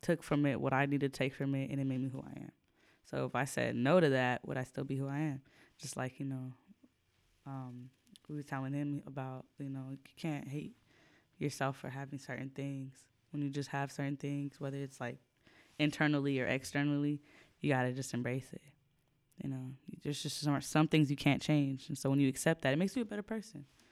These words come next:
So me learning having to just accept things for what it is, it's made me having to, to, like, be more patient and understanding for other people. So I feel like I'm easier to talk to. I'm, you know, I, I, a lot of people say I make,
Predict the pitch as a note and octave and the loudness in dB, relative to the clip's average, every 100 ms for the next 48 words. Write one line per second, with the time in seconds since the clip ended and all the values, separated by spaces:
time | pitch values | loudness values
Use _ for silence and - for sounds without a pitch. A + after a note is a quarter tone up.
0 | _ - C#3 D3+ F#3+ F#3+ F#3+ F#3+ F3 E3+ | _ -2 2 6 6 8 8 8 6 6
1 | E3+ - D#3 D3 D3+ C3 - - D3 D3 | 4 0 0 2 2 0 -4 4 6 6
2 | - C#3+ D3 D3+ D#3 - - _ _ _ | 6 6 6 4 2 -6 -20 _ _ _
3 | C#3+ C#3 C3+ B2+ C3 C#3+ D3+ - D3 D3 | 4 8 8 6 6 6 4 0 2 6
4 | C#3 C#3 C#3+ C#3 B2+ B2+ B2 B2 - C#3 | 6 8 8 8 6 2 -2 -4 -6 -10
5 | _ - - D3 - B2+ C#3 D3 C#3 C3 | _ -4 0 0 -2 -4 -2 0 4 4
6 | - C#3+ C#3 - - - C3+ C#3+ C3 - | 4 2 2 0 0 2 4 6 4 2
7 | C#3 C3 C3 C3 B2 A#2+ - C#3 - C#3 | 2 4 2 2 2 2 2 -2 -2 -12
8 | - - - - _ - D#3+ - - - | -12 -20 -20 -20 _ -2 0 0 -2 2
9 | C#3 B2+ A#2+ B2 C3+ C3+ C3 B2+ A#2+ - | 2 4 2 2 2 2 2 2 0 -2
10 | - - - - - _ _ _ _ - | -4 -4 -6 -6 -12 _ _ _ _ -8
11 | C#3 C#3 - C#3 C3+ C3 - - C3+ B2+ | -2 -2 -2 -2 -2 -2 -4 -2 0 0
12 | - - C3+ - - B2+ C#3 C3 - | -2 -4 -8 -2 0 2 2 0 -4